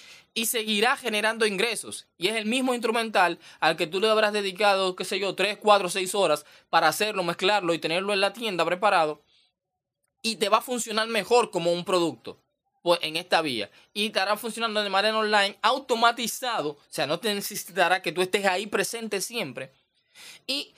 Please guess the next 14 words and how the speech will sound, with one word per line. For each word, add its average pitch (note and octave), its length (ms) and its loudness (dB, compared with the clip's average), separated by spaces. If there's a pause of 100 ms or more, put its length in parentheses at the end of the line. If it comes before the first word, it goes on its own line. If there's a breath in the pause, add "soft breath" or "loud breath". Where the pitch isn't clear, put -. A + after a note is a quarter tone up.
(100)
si - 280 -8
trabajas A#3+ 560 2
esto A#3+ 280 0
bien, G3+ 380 -2 (260)
podrás G#3+ 360 2
lograr A3 500 2
tener G3 400 -4
ingresos G#3+ 760 0
de E3+ 80 -2
esta E3+ 200 0
manera D3 480 -2 (420)
de E3 100 0
forma F#3+ 340 0
sostenible, A2+ 640 -8